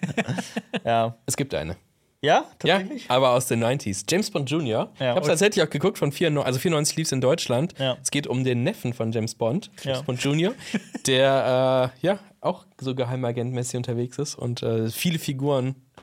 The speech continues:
Speaker 2: haben so ihre Enkel und bla und, und Verwandten quasi so in wiederkehrenden Rollen da. Es war ein Spaß, aber ich glaub, heute
Speaker 1: Bei
Speaker 2: wird das nicht mehr gut.
Speaker 1: bei all diesen Franchises, man muss ja nicht so tun, als waren sie
Speaker 2: <laughs>
Speaker 1: vor der Übernahme irgendwie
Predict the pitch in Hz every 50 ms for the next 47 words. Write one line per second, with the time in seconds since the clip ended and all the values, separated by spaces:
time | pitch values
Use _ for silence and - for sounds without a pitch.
0 | - - 117 117 117 113 120 123 - 120 120 120 127 127 123 127 147 147 - 160
1 | 147 143 143 - 120 120 120 113 - 123 120 131 - - 117 117 113 - - 117
2 | 117 - - 123 117 120 135 143 127 131 127 127 127 - - - - - - _
3 | _ - - 117 110 110 113 120 110 90 113 110 117 113 107 101 - 117 107 104
4 | 104 101 110 110 107 104 98 98 110 - 123 123 - 127 127 139 180 196 - 117
5 | 120 120 120 - - _ _ - - - - - - 123 117 110 - - 117 120
6 | - - 131 120 - - 127 143 - - 147 123 127 123 - 139 - - 127 127
7 | 135 147 160 139 - 175 - - 165 196 208 185 202 185 180 165 - - 147 147
8 | 151 147 - 139 131 127 123 139 139 143 151 185 180 - 165 151 156 156 - -
9 | 156 - - - 160 160 175 - 139 127 131 127 131 135 143 147 131 135 139 -
10 | - - - 143 143 147 151 151 131 156 160 135 143 139 135 131 127 131 131 135
11 | 131 - 143 143 135 139 127 - 131 127 127 131 120